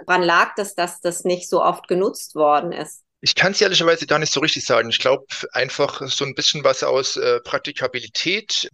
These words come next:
Speaker 2: wenig Erfahrung damit, weil man halt das, das Intravenöse kennt man ein bisschen besser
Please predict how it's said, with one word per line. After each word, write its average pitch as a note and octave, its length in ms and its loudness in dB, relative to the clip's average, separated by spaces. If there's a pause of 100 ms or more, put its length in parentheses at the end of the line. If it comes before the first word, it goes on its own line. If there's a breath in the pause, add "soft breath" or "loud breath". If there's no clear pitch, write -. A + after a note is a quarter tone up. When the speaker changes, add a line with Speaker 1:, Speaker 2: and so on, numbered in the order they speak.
Speaker 2:
wenig D3+ 300 -4
Erfahrung D3 500 -4
damit, D#3 400 -4
weil C3 120 0
man B2+ 100 -4
halt C3 300 -6
das, - 280 -8
das - 320 -6
Intravenöse C3+ 640 -2
kennt C3 220 -6
man B2+ 100 0
ein - 40 -8
bisschen - 220 0
besser C3+ 300 -2